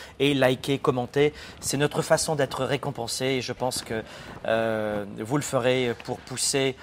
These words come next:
encore plus notre chaîne. Une chaîne intelligente, une, euh, des réseaux sociaux qui aident vraiment les leaders et les entrepreneurs. On, on, on, on, on se prend pas du tout au sérieux, mais vraiment, on veut vous offrir autre chose que du divertis-, euh,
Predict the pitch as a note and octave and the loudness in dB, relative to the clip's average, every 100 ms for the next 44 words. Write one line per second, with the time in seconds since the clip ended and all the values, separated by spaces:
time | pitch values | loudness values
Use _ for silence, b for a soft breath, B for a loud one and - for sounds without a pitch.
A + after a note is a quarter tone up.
0 | B D#3+ D#3+ C#3 - D3+ D3 - C3+ B2+ | B 2 4 2 2 0 2 -2 -4 -4
1 | B2+ - C#3+ D3 - B B B A#2+ A#2+ | -4 0 2 2 -2 B B B -6 0
2 | - D3 C#3 - C3+ D#3 C#3 B2+ C#3+ C3 | 2 2 2 -2 0 2 2 4 4 2
3 | - - B2 A#2+ B2 A#2+ A#2 A#2 - B | -6 -10 -8 -4 -2 -2 -2 -6 -12 B
4 | B C3+ C3+ C#3 D3 C#3+ - D#3 - C3+ | B -2 2 2 0 -4 -4 -2 0 -2
5 | A2+ D#3 D3+ C#3+ B2+ C3+ B2+ C#3+ B2 B2 | 0 2 4 2 0 -2 -2 -2 -4 -4
6 | A#2+ A#2+ A#2+ B2+ D3+ - B B B A#2 | -6 -4 -2 4 4 2 B B B 0
7 | B2+ B2+ A#2 A2+ - C#2 - C#2 - C3 | 2 4 2 0 -2 -2 -2 -2 0 0
8 | - A#2+ - C3 - D3 C#3+ C#3+ - C#3 | 0 -6 -4 0 2 2 2 0 4 4
9 | C#3 D#3 C#3 B2+ - C#3 C#3+ C3+ B2 A2 | 4 2 2 0 2 2 4 4 2 -2
10 | B2+ C#3 C3+ B B A#2+ B2+ C3+ D#3 D3+ | 0 0 0 B B -4 0 2 2 2
11 | D#3+ - D#3+ - C3 B2 C3 C3 B2+ B2 | 2 0 -2 0 -4 -4 -2 0 0 -2
12 | - - B2 A2+ G#2 G#2 | -8 -8 -6 -4 -4 -6